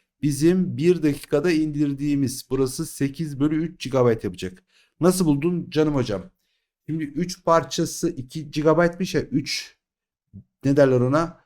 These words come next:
Seviyesi, üçüncü seviyede iki gigabaytmış ya bir dakikada indirdiği. O zaman üçe böldüm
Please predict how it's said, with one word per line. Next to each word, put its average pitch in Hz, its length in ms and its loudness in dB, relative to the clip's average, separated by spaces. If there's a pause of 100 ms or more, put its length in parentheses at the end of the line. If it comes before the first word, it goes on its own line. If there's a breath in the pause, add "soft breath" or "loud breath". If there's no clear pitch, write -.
(100)
Seviyesi, 135 560 2
üçüncü 139 300 -6
seviyede 143 600 0 (340 soft breath)
iki 120 220 -8
gigabaytmış 156 600 2
ya 135 120 0
bir 127 80 -2
dakikada 117 280 -2
indirdiği. 95 480 -2
O 147 120 0
zaman 151 200 -4
üçe 175 220 0
böldüm 156 440 2